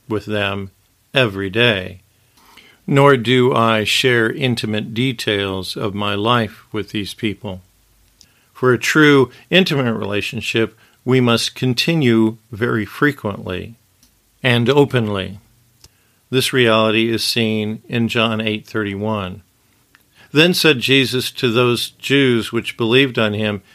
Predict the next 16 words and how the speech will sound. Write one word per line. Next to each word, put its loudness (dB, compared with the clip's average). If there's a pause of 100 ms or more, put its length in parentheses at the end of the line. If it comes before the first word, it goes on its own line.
(240)
"If 0
ye 0
continue 0 (440)
in 2
my 2
word, 2 (340)
then 2
are 0
ye -2
my -2
disciples -4
indeed." -4 (720)
The 2
word 4
continue 0
means -2